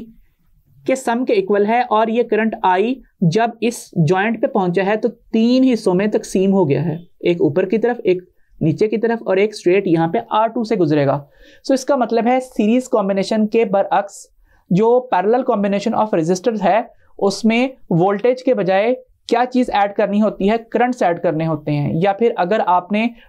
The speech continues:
टोटल करंट से इंडिविजुअल करंट्स बनाने हों, तो आपने जो इक्विवेलेंट करंट है, उसको स्प्लिट करना होता है, या फिर जितने ब्रांचेस आपने लगाई हैं रेजिस्टर्स की,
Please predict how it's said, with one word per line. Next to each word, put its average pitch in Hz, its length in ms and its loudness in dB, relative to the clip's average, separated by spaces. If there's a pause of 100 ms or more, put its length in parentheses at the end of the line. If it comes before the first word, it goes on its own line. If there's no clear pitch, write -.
(140)
टोटल 220 280 2
करंट 208 260 0
से 233 240 2
इंडिविजुअल 196 600 2
करंट्स 220 320 -2
बनाने 190 280 0
हों, 214 160 2
तो 226 100 -2
आपने 202 580 0 (340)
जो 226 80 2
इक्विवेलेंट 202 560 0
करंट 185 260 0
है, 233 120 2
उसको 240 320 -2
स्प्लिट 233 380 -2
करना 208 260 -2
होता 185 280 0
है, 202 160 2
या 202 180 2
फिर 208 200 -2
जितने 196 440 -2 (420)
ब्रांचेस 185 440 0
आपने 185 300 0
लगाई 185 340 0
हैं 208 160 2
रेजिस्टर्स 170 460 -4
की, 226 240 -2